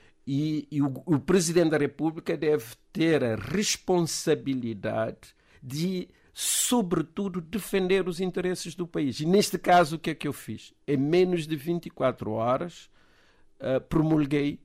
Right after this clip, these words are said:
o diploma para poder apoiar o governo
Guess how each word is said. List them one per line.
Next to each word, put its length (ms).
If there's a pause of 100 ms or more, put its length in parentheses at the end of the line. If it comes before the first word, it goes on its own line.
o 100
diploma 520 (640)
para 460 (200)
poder 600 (160)
apoiar 960
o 140
governo 1000